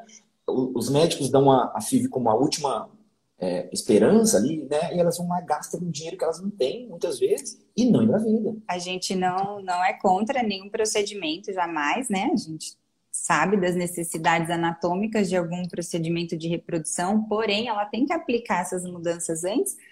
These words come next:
Speaker 2: pra que a hora que ela vá coletar um óvulo e um espermatozoide, eles tenham qualidade pra formar o embrião. Senão, não adianta, eu,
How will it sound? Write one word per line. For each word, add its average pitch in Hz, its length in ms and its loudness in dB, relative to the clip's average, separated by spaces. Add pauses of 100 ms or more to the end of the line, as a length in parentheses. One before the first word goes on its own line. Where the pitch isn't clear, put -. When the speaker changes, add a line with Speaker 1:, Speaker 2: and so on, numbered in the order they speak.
(140)
Speaker 2:
pra 190 140 -2
que 190 140 -2
a 190 40 2
hora 208 160 4
que 240 120 -6
ela 240 160 4
vá 208 360 0
coletar 226 480 2
um 185 100 -4
óvulo 180 600 -2
e 175 100 -2
um 175 60 -16
espermatozoide, 175 800 -2
eles 214 200 -2
tenham 214 300 4
qualidade 220 680 6
pra 269 140 -2
formar 269 360 2
o 214 60 2
embrião. 220 440 4
Senão, 170 320 -4
não 208 120 0
adianta, 285 300 4
eu, 196 60 0